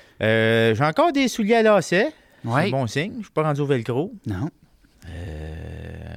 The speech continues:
Speaker 1: mes ceintures, euh, il reste encore des trous.
Speaker 2: Oui.
Speaker 1: Toi,
Speaker 2: Euh,
Speaker 1: Mario ?
Speaker 2: oui, non, ça va bien, ça va bien. Euh, me suis pesé.
Speaker 1: Ouais.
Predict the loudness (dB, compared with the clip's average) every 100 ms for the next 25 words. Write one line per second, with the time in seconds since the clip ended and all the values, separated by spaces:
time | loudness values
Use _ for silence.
0 | -12 -12 -8 -6 -4 -4 -4 -4 -6 -4
1 | -4 -2 -2 -4 -4 -4 -2 -4 -4 -4
2 | -6 _ _ _ -8 -8 -8 _ _ _
3 | -20 -20 _ _ _ _ _ _ -18 -2
4 | 0 2 2 2 0 -4 -16 -20 -20 _
5 | _ _ _ -20 -20 -20 _ -20 -8 0
6 | 4 4 2 0 0 2 2 2 0 -2
7 | -2 0 0 -2 -6 -4 2 4 4 4
8 | 2 0 0 -2 -2 -4 0 0 0 -4
9 | -12 _ _ _ -6 -2 -2